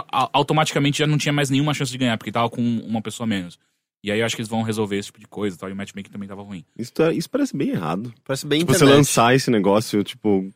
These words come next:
Speaker 1: Não, mas não
Speaker 2: quebrado
Speaker 1: tava
Speaker 2: desse
Speaker 1: lançado.
Speaker 2: jeito.
Speaker 1: Tava, tava o Closed Beta exatamente pra esse tipo de
Speaker 2: Continua
Speaker 1: problema, né?
Speaker 2: sendo, é, tipo, o beta pra mim tem que tá semi-pronto.
Speaker 3: Não, não, mas
Speaker 1: Não,
Speaker 3: eles tão
Speaker 1: cara.
Speaker 3: alterando coisas, tipo
Speaker 1: Assim, tipo, o, o core do jogo tá pronto.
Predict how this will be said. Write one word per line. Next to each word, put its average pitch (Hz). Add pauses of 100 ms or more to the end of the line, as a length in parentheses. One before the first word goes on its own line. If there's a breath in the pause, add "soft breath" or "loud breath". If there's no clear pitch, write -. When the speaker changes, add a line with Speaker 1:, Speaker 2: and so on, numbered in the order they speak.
Speaker 1:
Não, 214
mas 147
não 107
Speaker 2:
quebrado -
Speaker 1:
tava 104
Speaker 2:
desse 311
Speaker 1:
lançado. 247
Speaker 2:
jeito. 120
Speaker 1:
Tava, 117
tava 123
o 156
Closed 110
Beta 165
exatamente 151
pra 175
esse 170
tipo -
de 294
Speaker 2:
Continua 285
Speaker 1:
problema, 185
né? 110
Speaker 2:
sendo, 123
é, -
tipo, 147
o 127
beta 117
pra 143
mim 135
tem 147
que 151
tá 143
semi-pronto. 107
Speaker 3:
Não, 185
não, 156
mas 117
Speaker 1:
Não, 123
Speaker 3:
eles 110
tão 143
Speaker 1:
cara. 117
Speaker 3:
alterando 170
coisas, 135
tipo 92
Speaker 1:
Assim, -
tipo, -
o, 147
o 135
core 202
do 233
jogo 165
tá 247
pronto. 131